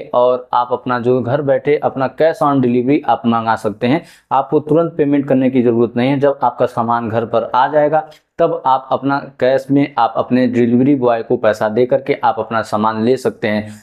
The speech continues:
तो इस वीडियो में आपको पूरा कंप्लीट तरीका step by step मैं आपको बताने वाला हूं कि आपको क्या-क्या करना है, कैसे-कैसे आपको अपना प्रोडक्ट को मंगाना है, कैसे क्या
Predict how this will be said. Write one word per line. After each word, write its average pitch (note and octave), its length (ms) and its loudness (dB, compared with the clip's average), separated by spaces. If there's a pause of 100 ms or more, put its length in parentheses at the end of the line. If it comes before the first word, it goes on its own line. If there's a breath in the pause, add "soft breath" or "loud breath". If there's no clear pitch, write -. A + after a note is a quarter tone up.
(120)
तो - 60 -4
इस F3+ 260 0
वीडियो F3+ 260 2
में F3 140 2
आपको E3+ 200 0
पूरा D#3 260 0
कंप्लीट C3+ 460 0
तरीका C3+ 360 2
step C3+ 420 -2
by B2+ 120 4
step D3+ 300 -2
मैं B2+ 100 0
आपको A#2+ 220 -2
बताने A2 400 0
वाला C#3 220 0
हूं C#3 140 -4
कि D3 200 -6
आपको B2 240 -2
क्या-क्या B2+ 400 -2
करना C3 280 -2
है, C3+ 120 -6
कैसे-कैसे B2 640 -2 (300 loud breath)
आपको B2+ 360 0
अपना C#3+ 200 0
प्रोडक्ट B2+ 400 -2
को C#3+ 100 0
मंगाना A2+ 380 0
है, C#3 100 -2
कैसे B2+ 300 0
क्या B2+ 240 0